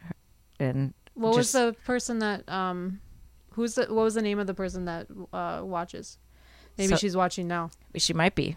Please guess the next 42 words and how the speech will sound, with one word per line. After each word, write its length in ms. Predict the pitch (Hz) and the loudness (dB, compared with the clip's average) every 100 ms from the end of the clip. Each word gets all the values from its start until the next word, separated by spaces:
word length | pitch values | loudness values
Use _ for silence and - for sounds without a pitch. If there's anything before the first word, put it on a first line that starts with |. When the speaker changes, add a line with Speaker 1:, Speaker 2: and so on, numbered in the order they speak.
| - | -6
Speaker 1:
Sophia 680 | - 160 139 - 170 143 151 | 0 0 2 4 4 4 2
Martin. 680 | 156 151 - 143 - - 147 - - - - - - - - | 0 -2 -2 -2 -2 -4 -6 -8 -14 -18 -20 -20 -20 -10 0
Speaker 2:
Hi, 120 | 202 | 0
Sophia. 600 | 208 202 196 185 185 180 | 2 2 2 4 6 6
Speaker 1:
Sophia's 480 | 180 190 170 202 214 | 4 2 8 6 8
gonna 160 | 226 214 | 4 8
be 140 | 180 | 10
on, 240 | 175 208 | 10 8
too. 220 | 165 214 196 | 6 4 4
She 180 | - | 6
wants 240 | 156 170 - | 6 6 4
to 80 | - | 2
be 120 | 151 | 2
on. 220 | 139 147 | 2 2
She 140 | - | -2
wants 220 | 160 160 - | -2 -2 4
to 60 | |
talk 280 | - 165 - | 8 10 8
about 240 | 185 143 | 4 4
the 100 | - | 4
life 240 | 143 143 147 | 2 4 4
of 100 | 147 | 0
a 40 | |
fourteen-year-old 800 | - 156 - 156 151 143 139 143 | 0 -2 0 0 0 2 2 4
and 120 | 151 139 | 2 0
cutting 440 | 147 147 151 156 | 0 2 2 2
and 140 | 143 | 0
covid 560 | - 143 143 165 156 151 | 2 4 4 4 4 4
and 240 | 147 143 - - - - | 2 0 -6 -12 -14 -2
the 140 | 160 | 2
anxiety, 520 | 151 147 143 147 156 165 | 2 4 4 6 4 0
the 100 | - | -2
pressure 360 | 139 135 147 | -2 0 0
to 160 | 143 139 | 0 0
date, 520 | - 143 143 165 - - | 6 8 8 6 0 2
all 240 | 151 151 | 6 6
of 60 | 151 | 6
Speaker 2:
Mm-hmm. 60 | 143 | 4
Speaker 1:
that. 280 | 139 143 | 2 2
She's 300 | - - 135 - | 0 -2 -4 -6
just 260 | 139 - | -4 -2
like, 220 | 143 139 | -2 -2